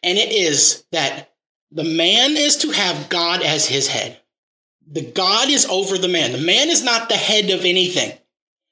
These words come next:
necessarily. He is, has God as his, think of it as an umbrella,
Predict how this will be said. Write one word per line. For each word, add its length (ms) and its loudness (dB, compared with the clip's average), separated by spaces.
necessarily. 760 0
He 280 0
is, 280 0
has 160 -2
God 560 -2
as 240 0
his, 300 2
think 240 -4
of 80 0
it 20 0
as 100 0
an 80 0
umbrella, 480 -2